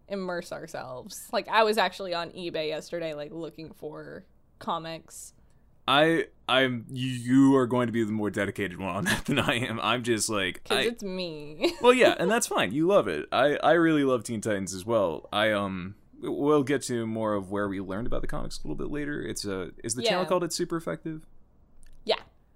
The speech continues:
Speaker 2: All right, yeah. It's Super Effective, uh, by a guy named Faust, or his username is Faust. Uh,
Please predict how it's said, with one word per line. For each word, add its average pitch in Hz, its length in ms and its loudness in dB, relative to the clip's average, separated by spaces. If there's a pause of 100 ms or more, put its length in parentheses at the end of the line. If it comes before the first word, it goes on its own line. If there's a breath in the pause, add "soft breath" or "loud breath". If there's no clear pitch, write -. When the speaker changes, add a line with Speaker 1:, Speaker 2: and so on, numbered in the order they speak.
(220)
Speaker 2:
All 123 100 2
right, 90 100 0
yeah. 73 240 -4
It's 110 160 -4
Super 160 220 0
Effective, 117 640 0
uh, 95 240 2
by 101 180 0
a 95 60 -2
guy 101 180 -2
named 104 300 -4
Faust, 92 480 -2
or 80 80 -8
his - 220 -14 (100)
username 95 400 -6
is 87 100 -10
Faust. 85 360 -6 (540)
Uh, 90 360 -2